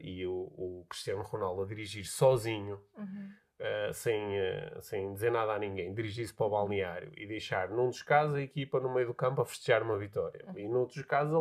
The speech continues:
Speaker 1: lidar com uma derrota muito
Speaker 2: Dura.
Speaker 1: dolorosa,
Speaker 2: Uhum.
Speaker 1: muito penosa, não é? Jogadores a chorar, com, a lidar ali com emoções de decepção, frustração,
Speaker 2: Uhum.
Speaker 1: tristeza, et cetera. E ele, eh, alguns deles são jogadores jovens que nunca passaram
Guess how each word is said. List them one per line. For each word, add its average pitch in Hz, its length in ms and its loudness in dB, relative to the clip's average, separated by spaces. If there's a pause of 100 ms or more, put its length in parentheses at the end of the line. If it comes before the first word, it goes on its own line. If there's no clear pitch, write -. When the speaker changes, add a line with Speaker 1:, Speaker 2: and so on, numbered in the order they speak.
Speaker 1:
lidar 160 200 4
com 160 120 -2
uma 160 160 4
derrota 156 540 2
muito 151 580 0
Speaker 2:
Dura. 151 160 4
Speaker 1:
dolorosa, 147 480 10
Speaker 2:
Uhum. 107 100 -2
Speaker 1:
muito 110 180 -10
penosa, 98 500 2
não 90 100 -8
é? 90 120 -8 (420)
Jogadores 107 460 4
a 110 40 0
chorar, 120 640 6
com, 101 440 2
a 107 220 2
lidar 110 320 2
ali 110 180 -2
com 107 240 -6
emoções 107 580 -4
de 90 140 -12
decepção, 123 560 0
frustração, 104 500 -2
Speaker 2:
Uhum. 110 60 -4
Speaker 1:
tristeza, 101 420 -6
et - 60 -4
cetera. - 180 -14 (540)
E 131 160 -2
ele, 151 320 4 (680)
eh, - 60 -2
alguns 127 460 4
deles 135 240 2
são 135 180 2
jogadores 123 380 4
jovens 117 380 2
que - 80 -8
nunca 110 220 -2
passaram 113 640 0